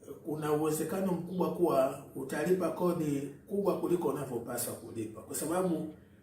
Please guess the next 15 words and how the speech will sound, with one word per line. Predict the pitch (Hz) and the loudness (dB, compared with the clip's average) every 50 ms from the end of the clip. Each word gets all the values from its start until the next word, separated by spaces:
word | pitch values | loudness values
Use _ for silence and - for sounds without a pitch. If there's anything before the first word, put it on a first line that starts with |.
| - - - | -20 -8 -2
hizi | 170 185 196 - 214 202 | 0 2 2 4 2 2
gharama | 185 170 170 185 202 202 180 165 147 | 4 4 4 4 4 4 2 2 2
kama | - - 185 185 196 185 165 156 | 0 0 0 0 2 0 0 0
umezifanyia | 156 147 151 147 147 143 - - 147 147 165 180 180 165 160 160 147 - | 0 0 0 -2 -2 -4 -4 -2 -2 0 2 2 2 2 2 0 -2 -2
hesabu | 143 139 143 - 165 165 156 135 120 113 110 | -4 -4 -2 -2 -2 -2 -2 -2 -2 -4 -4
na | 113 117 120 | -4 -4 -6
uchakavu | 127 123 - - - - 139 135 143 | -6 -6 -8 -8 -6 -4 -4 -2 0
wake | 160 175 175 - 165 | 0 0 0 0 0
unafahamika, | 143 - - - - 127 120 120 131 156 175 180 - - - - - - - - - _ _ - - - - - - - - - - | 0 0 -2 -6 -6 -6 -6 -4 -2 0 0 0 0 -2 -6 -8 -10 -14 -18 -20 -20 _ _ -20 -20 -20 -20 -20 -20 -20 -20 -20 -10
utapunguza | 131 135 139 - 156 147 - 165 160 165 175 202 202 180 180 175 165 | -8 -8 -4 -4 -4 -4 -2 -2 -2 0 2 2 2 4 2 2 2
makali | 156 143 143 139 - - 151 147 143 143 139 127 127 123 123 123 123 - 117 | 0 0 -4 -4 -6 -6 -6 -6 -4 -4 -2 -2 -2 -2 -2 -2 -4 -4 -4
ya, | 110 110 107 107 104 107 104 - - - - - - - - - - | -4 -4 -4 -4 -6 -8 -10 -12 -18 -20 -20 -20 -20 -20 -20 -20 -12
ya, | 110 - 110 107 - - - - | -10 -8 -8 -8 -8 -10 -8 -8
ya | 113 113 113 | -6 -6 -6
kodi. | - - 151 143 131 113 107 - - | -2 0 2 2 2 0 -2 -4 -6